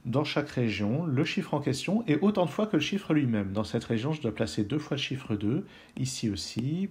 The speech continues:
partout là-dedans. Ici, trois fois le chiffre trois, ici, quatre fois le chiffre quatre. Et il est dit que toutes les régions doivent contenir au moins un nombre. Donc ici, c'est forcément le chiffre un. Et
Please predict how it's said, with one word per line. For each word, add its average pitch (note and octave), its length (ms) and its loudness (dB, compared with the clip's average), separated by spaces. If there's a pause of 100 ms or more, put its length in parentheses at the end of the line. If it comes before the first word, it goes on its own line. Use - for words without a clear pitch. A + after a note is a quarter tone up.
(160)
partout - 320 -6
là-dedans. F#2+ 400 -4 (340)
Ici, - 220 -6
trois G#2+ 220 -2
fois G2+ 120 -6
le G2+ 60 -4
chiffre - 240 -8
trois, C3 220 -2
ici, C3 240 -4
quatre - 180 -4
fois A#2+ 100 -4
le - 60 -6
chiffre - 300 -6
quatre. C#3 400 -4 (800)
Et C3+ 400 4 (340)
il A2 140 0
est B2 80 4
dit C3 160 -2
que A#2 100 -2
toutes - 380 -4
les D#3+ 100 6
régions D3 300 4
doivent B2+ 180 2
contenir A#2 420 -2
au A2 100 2
moins G#2 260 0
un F#2 60 -4
nombre. G#2+ 340 -4
Donc F2+ 240 -8
ici, - 260 -8
c'est - 160 -12
forcément - 640 -8 (140)
le A2+ 120 -6
chiffre - 480 -12
un. A#2+ 240 -4 (1400)
Et D3 320 2